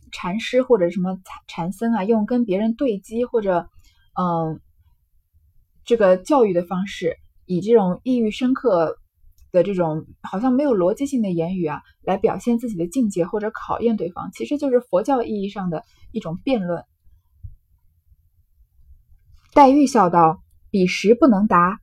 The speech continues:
就算输了；这会子答上了也不为出奇，只是以后再不许谈禅了，连我们两个所知所能的，你还不知不能呢，还去参禅呢。”宝玉自己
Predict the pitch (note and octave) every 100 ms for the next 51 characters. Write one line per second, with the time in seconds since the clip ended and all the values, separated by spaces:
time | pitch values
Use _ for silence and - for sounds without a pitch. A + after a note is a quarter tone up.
0 | _ - C#4+ C4+ A#3+ - D4+ C#4 - _
1 | _ - - C4+ A#3 F3 E3+ F#3+ F#3+ -
2 | - F#3 G#3 D4+ B3+ F3 D#3 D#4 A3+ -
3 | - F#3+ F#3 - D#3 D#3 _ - - -
4 | - G3+ B3 E3 G3 A3+ G3+ - _ E4+
5 | C4 A3+ - - F3+ A3+ - D#3+ F#3+ -
6 | - _ _ - G3+ C4 C#4 F#3 A#3+ C4
7 | E3+ F3+ A3 B3 - F3+ E3 - C#4 C#4
8 | E3 D#3+ D#3 F#3+ G3+ - _ _ G#3+ A3
9 | - C#4+ - D4 D#4 A3 D3+ E3 E3+ -
10 | - - - A#3+ C#4 - E4+ - D#3 D#3+
11 | A3 - _ _ _ _ _ - _ -
12 | F#3+ E3 - C#4 A#3+ A3+ D#4+ -